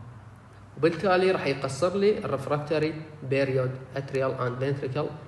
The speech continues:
مايوكارديا. ممكن شنو يسوي؟ برونج-، prolongation of effective refractory، قلنا راح يطولها، راح يطولها. ممكن شنو يقلل الكوندكشن، إذا تحققت الشروط، اعتبروها شلون الشروط، يقلل الكوندكشن ويزيد الرفراكتوري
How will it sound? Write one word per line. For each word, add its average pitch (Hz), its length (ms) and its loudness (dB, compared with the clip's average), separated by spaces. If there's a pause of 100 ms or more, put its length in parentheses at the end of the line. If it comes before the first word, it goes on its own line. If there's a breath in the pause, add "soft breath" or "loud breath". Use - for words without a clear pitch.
(200)
مايوكارديا. 117 600 -4 (360 loud breath)
ممكن 190 440 4
شنو 180 280 2
يسوي؟ 151 240 2
برونج-، 143 600 0
prolongation 147 800 4 (120)
of 147 80 2 (120)
effective 143 500 -2
refractory، 127 640 -4
قلنا 156 240 2
راح 160 180 -2
يطولها، 123 640 -2 (460 loud breath)
راح 131 80 -4
يطولها. 147 460 -4 (400 loud breath)
ممكن 180 340 4
شنو 170 260 4
يقلل 160 640 4
الكوندكشن، 131 840 0 (380)
إذا 147 240 -2
تحققت 143 520 -2 (240)
الشروط، - 340 -4 (160)
اعتبروها 190 360 4
شلون 185 240 2
الشروط، 131 360 2 (360 loud breath)
يقلل 190 320 4
الكوندكشن 175 560 2
ويزيد 131 540 2
الرفراكتوري 170 640 0